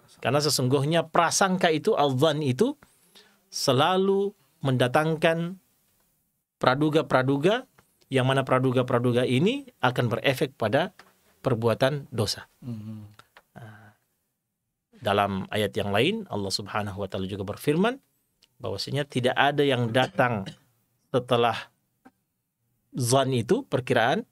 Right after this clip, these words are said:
Speaker 1: yang bisa mendatangkan sesuatu yang benar. Tidak ada.
Speaker 2: Hmm.
Speaker 1: Nah, "Inna dhanna la yughni minal haqqi syai'a." Kata Allah Subhanahu wa Ta'ala, sesungguhnya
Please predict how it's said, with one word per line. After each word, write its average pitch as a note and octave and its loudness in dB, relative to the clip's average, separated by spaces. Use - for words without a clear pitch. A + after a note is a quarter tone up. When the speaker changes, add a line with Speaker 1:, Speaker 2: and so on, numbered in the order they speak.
Speaker 1:
yang C#3 0
bisa F3 2
mendatangkan E3+ 0
sesuatu E3+ -2
yang E3+ 0
benar. D#3 0
Tidak C3+ 0
ada. G2 -6
Speaker 2:
Hmm. C3+ -12
Speaker 1:
Nah, G2+ -16
"Inna A2 0
dhanna E3+ 2
la A2+ 2
yughni G3 2
minal C#3 2
haqqi F#3+ -4
syai'a." G3+ 0
Kata B2 -6
Allah B2 2
Subhanahu A2+ -4
wa A2 -6
Ta'ala, C3 -4
sesungguhnya D#3 0